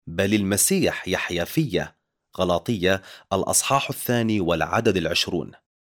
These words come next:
وسيقودنا هذا لأن نقول: "أنت مستحق أيها الرب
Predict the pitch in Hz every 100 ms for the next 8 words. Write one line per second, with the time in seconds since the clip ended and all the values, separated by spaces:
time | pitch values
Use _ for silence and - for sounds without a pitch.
0 | _ _ _ - 170 - 120 87 - 135
1 | 101 90 85 80 110 80 82 78 85 -
2 | 95 85 - 113 160 170 _ _ _ _
3 | _ 131 196 202 202 196 - 147 - 175
4 | - 123 - 107 92 80 90 90 123